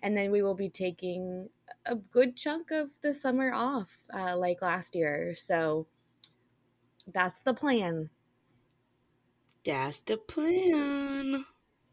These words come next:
Speaker 1: That's the plan. But Patreon will still have, um, regular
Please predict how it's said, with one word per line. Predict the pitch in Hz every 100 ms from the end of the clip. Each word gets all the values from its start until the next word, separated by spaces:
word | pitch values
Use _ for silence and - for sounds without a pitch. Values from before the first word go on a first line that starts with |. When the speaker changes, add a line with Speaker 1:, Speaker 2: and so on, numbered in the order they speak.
| _
Speaker 1:
That's | 185 180 -
the | 247
plan. | 240 214 180 151 151 151
But | 175
Patreon | 208 247 262 226 202 190
will | 185
still | 175 - 170 160 156 - - - - -
have, | 165 151 147 156
um, | 160 156 - - 175
regular | 170 156 147 160 190